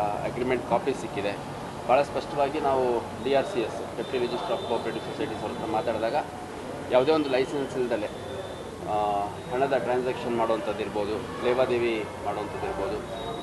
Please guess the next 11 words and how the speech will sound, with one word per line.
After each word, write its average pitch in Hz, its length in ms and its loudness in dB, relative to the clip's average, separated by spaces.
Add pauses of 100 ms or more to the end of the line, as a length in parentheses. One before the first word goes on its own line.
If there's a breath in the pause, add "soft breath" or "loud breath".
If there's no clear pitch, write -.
(100)
ಅಥವಾ 110 460 4 (160)
ಮನಿ 127 160 2
ಲೆಂಡಿಂಗ್ 127 400 2
ಮಾಡುವಂಥದ್ದು 101 440 -2
ಇರ್ಬೋದು, 95 380 -2 (420)
ಪಾನ್ 127 180 6
ಬ್ರೋಕರೇಜ್ 120 460 0
ಮಾಡುವಂಥದ್ದು 101 460 -2
ಇರ್ಬೋದು, 101 260 -2
ಇದು 120 80 0
ಯಾವುದು, 139 340 6